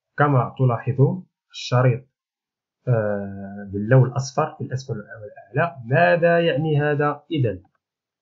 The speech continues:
صحيح، يعني أننا سوف ننجز مهمة معينة. إذن المهمة تتمثل في تحليل الشريط المصور. عندنا ثلاثة أسئلة المطلوب منك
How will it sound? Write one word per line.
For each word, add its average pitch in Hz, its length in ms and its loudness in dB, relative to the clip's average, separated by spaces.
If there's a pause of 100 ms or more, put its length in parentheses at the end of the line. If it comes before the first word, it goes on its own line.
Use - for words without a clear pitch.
(120)
صحيح، 160 680 -2
يعني 131 540 2
أننا 123 320 2
سوف 127 260 -6
ننجز 117 440 2
مهمة 110 800 -2
معينة. 98 440 -12 (560)
إذن 98 360 2 (680)
المهمة 101 800 4 (260)
تتمثل 131 720 2
في 185 260 -2
تحليل 131 560 -4
الشريط 127 680 0
المصور. 117 560 -2 (540)
عندنا 139 600 0 (340)
ثلاثة 160 420 2 (600)
أسئلة 147 540 0 (1200)
المطلوب 156 560 2
منك 131 420 2